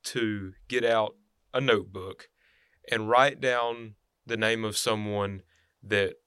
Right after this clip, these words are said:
we feel has been struggling lately and how we can help them. And then at the end, he brings out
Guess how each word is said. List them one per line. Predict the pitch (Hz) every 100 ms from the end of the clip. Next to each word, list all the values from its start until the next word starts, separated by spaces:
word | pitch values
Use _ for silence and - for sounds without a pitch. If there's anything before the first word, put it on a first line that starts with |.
| -
we | 117 110
feel | - 117 101
has | 101 90
been | 95
struggling | 92 - 110 107 107 104
lately | 104 104 104 - _ _ _ _ _ -
and | 101
how | 110 101
we | 98
can | 95 98
help | 95 92 -
them. | 92 87 _ _ _ _ _ -
And | - 120 110 107 104 -
then | 120
at | 120
the | 107 107
end, | 117 113 110 107 -
he | - 127
brings | 110 117 113 104
out | 110 101